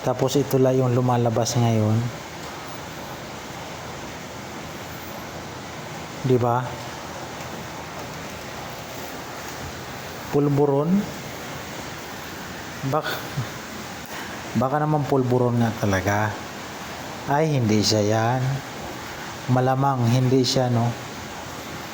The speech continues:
Kanina ko pa tinitingnan, eh. Kung siya ba talaga. Di ba?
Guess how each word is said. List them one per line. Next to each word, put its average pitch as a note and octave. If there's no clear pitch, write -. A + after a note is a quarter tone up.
Kanina D3
ko D3
pa D3
tinitingnan, C#3+
eh. A2+
Kung C3
siya C#3
ba C3+
talaga. A2
Di C3+
ba? A#2+